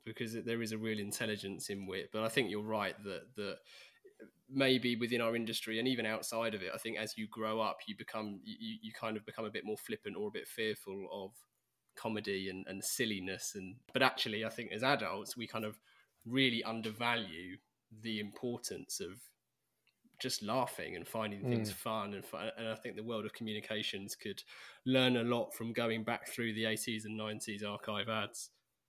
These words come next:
Speaker 2: Yeah, I think so. It, it, it is such a tricky thing to, to get right, 'cause it, you know, I know how annoying it can be when people try and make too many jokes,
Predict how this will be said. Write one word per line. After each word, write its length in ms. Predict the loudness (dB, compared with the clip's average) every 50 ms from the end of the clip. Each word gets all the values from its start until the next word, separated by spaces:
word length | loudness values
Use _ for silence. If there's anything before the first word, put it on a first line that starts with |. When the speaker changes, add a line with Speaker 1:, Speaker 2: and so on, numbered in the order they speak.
| _ _ _ _ _
Speaker 2:
Yeah, 240 | 12 12 12 12 12
I 40 | 12
think 200 | 10 8 8 6
so. 300 | 4 4 2 2 0 -4 -6
It, 200 | -4 -2 0 0
it, 260 | 2 4 4 4 6
it 140 | 6 8 12
is 160 | 12 12 12
such 280 | 12 12 10 10 10 6
a 60 | 2
tricky 320 | 4 4 4 4 4 4 6
thing 280 | 6 6 6 6 4 4
to, 380 | 4 4 6 6 6 4 0 -2 -8 _ _ _ _ -20 _ -20 -20 _ _ _ -4
to 100 | -2 2
get 220 | 4 4 4 6
right, 360 | 6 8 8 8 8 6 4 2
'cause 180 | 0 0 2
it, 260 | 2 0 0 -2 -8 -14 -18 _ _
you 80 | 6 8
know, 100 | 8 8
I 160 | 8 8 8
know 260 | 8 10 12 12 12 12
how 180 | 12 10 10
annoying 360 | 10 8 8 8 8 6 6
it 160 | 4 2 0 -2
can 120 | -2 2
be 220 | 6 6 8 8
when 180 | 8 6 2 2
people 520 | 0 0 0 0 0 0 0 0 0 -2 -4 -6
try 240 | 0 2 2 2 4
and 80 | 2
make 180 | 0 -2 -2 -2
too 220 | -2 0 0 2
many 260 | 2 4 4 4 2 2
jokes, 480 | 0 -4 -4 -6 -6 -4 -2 -2 -2